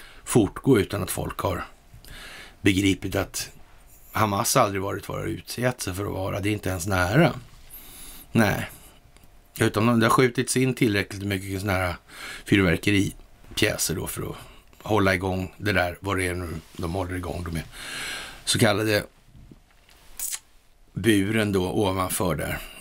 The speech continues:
luft-, luftrumsförsvaret då. Men det, det här är ju liksom, det är vad det är. Det som är planen för det här, det är ju naturligtvis ett Stor-Israel. Och det är ju vad det måste bli. Det måste bli ett land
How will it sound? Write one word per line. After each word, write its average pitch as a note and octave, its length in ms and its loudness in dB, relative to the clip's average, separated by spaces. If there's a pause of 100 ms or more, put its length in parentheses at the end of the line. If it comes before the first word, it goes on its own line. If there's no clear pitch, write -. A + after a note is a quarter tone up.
(100)
luft-, G#2 340 0 (140)
luftrumsförsvaret G2 1700 0
då. D#2 140 -8
Men G2 380 0
det, F#2+ 80 0
det G2+ 140 2
här G2+ 220 2
är G2 140 -8
ju D#2+ 120 -12
liksom, F#2+ 340 -12 (640)
det B2+ 100 4
är G#2+ 40 6
vad F#2 120 2
det F2+ 100 2
är. G2 60 -4
Det B2 160 2
som C#3+ 140 4
är F3+ 240 6 (560)
planen F3+ 680 6 (240)
för G#2 340 0
det G#2+ 80 2
här, F#2+ 220 0
det B2 160 0
är G2+ 40 -2
ju G#2+ 80 -4
naturligtvis F#2+ 520 -2
ett F#2 100 -6
Stor-Israel. C3 960 0 (1300)
Och C#3+ 100 6
det D3 400 6
är G2+ 60 2
ju G2 300 -2
vad G#2 180 -2
det G#2 80 0
måste G#2+ 360 -2
bli. - 340 -8 (220)
Det B2 100 0
måste B2 280 4
bli A2 320 2
ett - 680 -6
land C2 520 -8